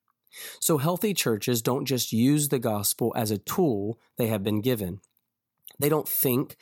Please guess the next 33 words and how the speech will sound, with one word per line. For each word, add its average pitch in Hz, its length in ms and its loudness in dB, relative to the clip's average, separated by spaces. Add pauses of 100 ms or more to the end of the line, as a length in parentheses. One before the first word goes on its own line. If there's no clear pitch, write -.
(160)
or 127 140 0
talk 139 400 -2
about 120 260 0
the 110 80 -2
gospel 104 680 -2 (320)
like 107 180 -2
it 113 60 2
is 107 160 2
merely 113 340 4
an 104 80 2
addition 104 580 2
to 117 120 -2
their 98 160 0
lives, 110 640 -2 (560)
but 120 100 2
rather 127 400 2
they 110 140 0
cling 135 600 0
to 98 220 -2
it - 320 -10 (500)
with 110 180 -2
every 143 380 0
ounce 139 340 -2
of 120 160 -4
their 117 140 0
collective 120 580 -2
being, 101 400 -2 (480)
because 120 360 -2
they 127 180 2
know 135 420 0
that 104 160 -2
without 127 480 -2
it, - 200 -10